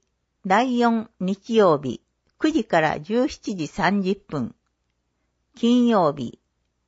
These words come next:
かっこ祝日を除く、かっこ閉じ。九時から十九時。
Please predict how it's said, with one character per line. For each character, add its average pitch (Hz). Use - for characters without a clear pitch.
か 190
っ 202
こ -
祝 -
日 214
を 196
除 160
く、 -
か 185
っ -
こ 135
閉 139
じ。 135
九 277
時 202
か 202
ら 180
十 190
九 196
時。 -